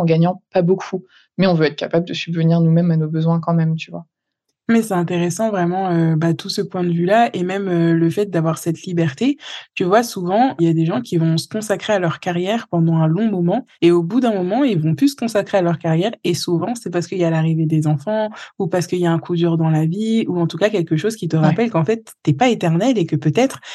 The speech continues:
Speaker 2: il faudrait profiter. Et tu vois, euh, j'ai reçu aussi, euh, Manuel dans un autre, euh, épisode de podcast. Lui, il est, euh, consultant en organisation et il a un peu le même point de vue que toi.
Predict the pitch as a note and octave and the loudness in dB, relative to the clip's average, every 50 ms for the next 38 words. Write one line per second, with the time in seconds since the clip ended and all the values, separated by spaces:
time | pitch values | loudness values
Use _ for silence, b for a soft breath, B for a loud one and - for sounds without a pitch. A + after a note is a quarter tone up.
0 | B B B D#3+ C3+ F3 E3+ F3+ A#3 A#3+ - - G#3 G#3 G#3 G3 - G3 F#3+ B | B B B -4 0 2 2 2 2 0 0 -2 -4 -4 -4 -8 -8 -8 -10 B
1 | B B B B B B - E3+ E3+ E3 E3 - E3 D#3+ E3+ A3 A#3+ A#3+ A#3 G#3 | B B B B B B 4 4 4 4 2 0 -2 0 4 4 6 6 4 2
2 | F#3 F3 F3 E3+ E3 E3+ E3+ D#3+ E3+ F3 E3+ - - A#3 G#3+ G3 F#3+ - - A3 | 2 0 -2 -2 0 -2 0 0 0 -2 -4 -4 -4 -2 -2 -2 -4 -6 -6 -2
3 | A3+ G3+ F3+ E3+ E3+ F3 F3+ F#3 F#3 F#3+ G3 G3+ G3 E3+ D#3+ D#3 D3+ D3+ D3+ D3+ | 0 0 0 2 0 0 -2 -4 -4 -4 -4 -4 -4 -2 -2 0 0 0 0 0
4 | D3+ D#3 E3+ F3+ F3 - - F3 E3 D#3+ D#3 D#3 D#3+ - E3 E3+ E3 E3 D#3+ - | 0 0 -2 -4 -6 -8 -4 -2 0 0 0 0 -2 -4 -4 -2 -2 -2 -2 -2
5 | D3+ D3+ D3 D3 D#3 D3+ D3 - A#3+ B3 A#3+ - - A3+ A3 G#3 F3+ D#3+ E3 D#3+ | -2 -2 0 0 0 -2 0 0 -2 -2 -2 -4 -6 -6 -4 -4 -2 0 2 2
6 | D#3 D3+ D3+ D3 D3 D3 D3 D3 D3 C3+ - - - G#3+ G#3 - - F3+ E3 G#3 | 4 4 4 4 4 4 4 2 2 0 -2 -6 -8 -8 -6 -6 -6 -2 0 0
7 | G3+ F#3 E3+ E3 D#3+ D#3+ D#3+ D#3+ D#3 D#3+ D#3+ D#3 - A3 C#4 D4+ B B B B | 0 2 0 0 2 2 2 2 2 0 0 -2 -2 -4 -6 -6 B B B B
8 | - F3+ F3+ E3 E3 E3 E3 - C#4+ C#4 A3 G3 G3+ G#3 G#3 - G#3+ G3+ F#3 G3 | 0 2 2 2 2 0 2 4 2 4 4 2 -2 -4 -2 -4 -4 -4 -2 -6
9 | G3+ G3+ - - G#3+ G#3+ | -8 -6 -2 -2 -2 -2